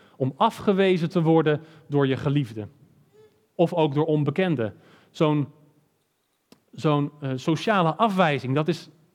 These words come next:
werkelijk, letterlijk ook een fysieke pijn die je voelt. Zelfde pijnreactie als, als bepaalde fysieke dingen die je kunt hebben. Maar door dat stuk lijden is David bereid heen te gaan.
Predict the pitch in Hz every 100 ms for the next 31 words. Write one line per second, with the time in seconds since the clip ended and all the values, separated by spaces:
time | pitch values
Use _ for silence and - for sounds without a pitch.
0 | - 131 196 226 226 170 135 165 226 175
1 | 143 - 185 180 - 156 220 170 - 220
2 | 226 170 135 120 117 120 101 - _ _
3 | _ _ _ _ _ _ _ - 226 220
4 | 180 156 220 196 151 156 151 - 139 131
5 | 131 - 147 147 156 156 143 - 143 233
6 | 156 139 120 117 113 123 110 113 107 107
7 | _ _ _ _ _ _ _ _ _ _
8 | - 143 143 120 - - 143 185 220 -
9 | 185 156 143 185 226 240 175 151 135 175
10 | 208 202 139 156 170 196 180 - _ _
11 | _ - 170 202 - 143 110 98